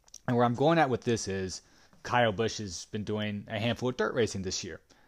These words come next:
He's getting out of his comfort zone. He's actually doing something he's never done before. And I just find it weird that he gets this flack when you have a guy like Kyle Larson, a guy like Christopher Bell. They race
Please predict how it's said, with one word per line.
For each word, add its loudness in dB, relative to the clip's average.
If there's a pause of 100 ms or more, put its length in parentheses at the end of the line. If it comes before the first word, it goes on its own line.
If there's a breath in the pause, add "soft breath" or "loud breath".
(340 soft breath)
He's -2
getting 2
out 4
of -2
his -6
comfort -6
zone. -8
He's -8
actually -2
doing -4
something -8
he's -8
never -4
done 0
before. -14 (120)
And -4 (880 soft breath)
I -2
just -2
find 2
it 0
weird 2
that -2
he -4
gets -4
this -4
flack -4 (120)
when -6
you -4
have 0
a -2
guy 0
like 0 (560)
Kyle 0
Larson, -2 (160)
a -8
guy 2
like -2
Christopher -8
Bell. -8 (640 loud breath)
They 2
race -2